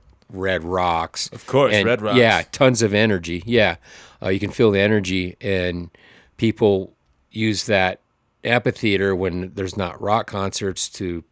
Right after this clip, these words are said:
Speaker 1: run up and down the stadium steps and stuff like that. And so I was up there, I was doing push-ups, and she's going, "You, you,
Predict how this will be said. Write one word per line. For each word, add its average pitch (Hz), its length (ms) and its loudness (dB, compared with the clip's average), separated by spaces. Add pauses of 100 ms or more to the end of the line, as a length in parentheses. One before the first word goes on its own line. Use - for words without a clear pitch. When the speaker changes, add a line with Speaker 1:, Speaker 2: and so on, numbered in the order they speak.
(680)
Speaker 1:
run 104 200 0
up 98 140 -4
and 90 100 -8
down 95 260 0
the 82 80 -8
stadium 92 580 -4 (320)
steps 110 680 2
and 92 200 -4
stuff - 260 -4
like 92 120 -6
that. 131 280 0 (340)
And 110 160 2
so 107 300 6 (400)
I 104 140 2
was 104 160 2
up 101 100 0
there, 101 140 2
I 95 40 4
was 92 80 0
doing 98 160 -4
push-ups, 110 480 -2
and 90 260 -8
she's 92 180 -8
going, 90 240 -4
"You, 92 120 -8
you, 98 180 -14